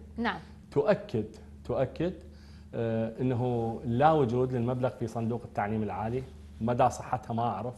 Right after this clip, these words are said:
Speaker 2: حتى
Speaker 1: زين.
Speaker 2: أكون صادق أمام المشاهد وأمامكم.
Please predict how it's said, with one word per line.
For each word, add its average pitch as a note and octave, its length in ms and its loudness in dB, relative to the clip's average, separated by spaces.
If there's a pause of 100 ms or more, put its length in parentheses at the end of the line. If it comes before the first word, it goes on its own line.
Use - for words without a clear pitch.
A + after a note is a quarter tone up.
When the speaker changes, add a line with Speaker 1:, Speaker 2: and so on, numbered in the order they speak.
(140)
Speaker 2:
حتى - 120 -6
Speaker 1:
زين. G#3 180 0
Speaker 2:
أكون - 240 -4
صادق A#2+ 360 0 (220)
أمام G#2 240 -2
المشاهد G#2+ 440 -2
وأمامكم. A#2 540 -4